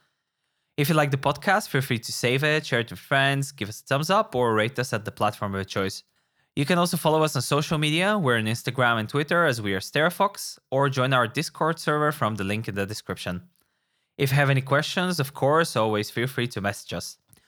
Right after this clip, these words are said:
So today's episode is, uh, part of our Artist Story segment,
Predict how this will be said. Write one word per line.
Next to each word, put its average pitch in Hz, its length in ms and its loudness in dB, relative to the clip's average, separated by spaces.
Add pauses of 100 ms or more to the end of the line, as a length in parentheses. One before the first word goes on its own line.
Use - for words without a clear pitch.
(160)
So 196 180 2
today's 180 320 2
episode 190 400 2
is, - 260 -2
uh, 139 260 6
part 147 280 4
of 117 100 -2
our 107 300 2
Artist 143 320 2
Story 101 220 0
segment, 104 580 -4